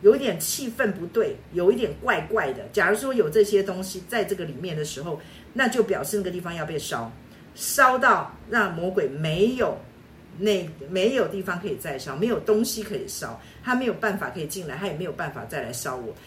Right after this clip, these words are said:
所以我觉得这个是神非常非常的期待我们每一个属他的儿女能够认真的看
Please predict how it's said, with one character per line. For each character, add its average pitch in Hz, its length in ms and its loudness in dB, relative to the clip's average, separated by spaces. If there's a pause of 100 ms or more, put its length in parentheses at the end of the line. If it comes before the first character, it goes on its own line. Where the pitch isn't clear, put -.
(160)
所 202 200 8
以 214 60 12
我 160 140 4
觉 160 160 -6
得 180 120 0
这 190 140 2
个 180 80 0
是 185 180 -2
神 139 320 -6 (1000)
非 233 200 6
常 175 220 0
非 202 200 4
常 139 200 -4
的 147 100 -4
期 - 260 -6
待 143 320 -6 (240)
我 156 80 -8
们 160 140 -2
每 151 160 -4
一 160 120 -6
个 170 180 -2
属 151 280 -6
他 175 220 -4
的 151 140 -8
儿 139 260 -2
女 151 160 -6 (580)
能 151 300 -2
够 185 260 0 (260)
认 185 380 0
真 151 240 -4
的 - 140 -10
看 143 280 -10